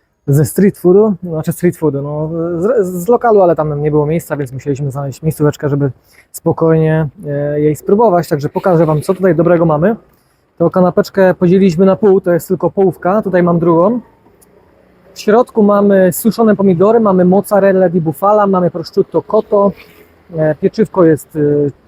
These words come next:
pod palcami mięciutkie, ale jednocześnie też wypieczone. No także próbujemy,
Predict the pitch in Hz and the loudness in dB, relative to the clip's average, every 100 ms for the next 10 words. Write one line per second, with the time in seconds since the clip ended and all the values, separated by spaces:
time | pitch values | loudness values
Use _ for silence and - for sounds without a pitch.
0 | _ 202 196 196 170 190 180 165 160 208 | _ -4 -2 0 -2 0 0 0 2 2
1 | 220 233 - 247 269 196 185 190 185 214 | 2 0 -2 0 2 2 2 2 0 0
2 | 196 196 180 175 151 190 220 202 202 220 | -2 -2 -2 -2 0 -2 0 -2 0 2
3 | 277 - - - _ _ - 190 202 214 | 2 -2 -20 -20 _ _ -8 -4 0 0
4 | 233 233 214 277 240 196 | 0 2 2 4 4 2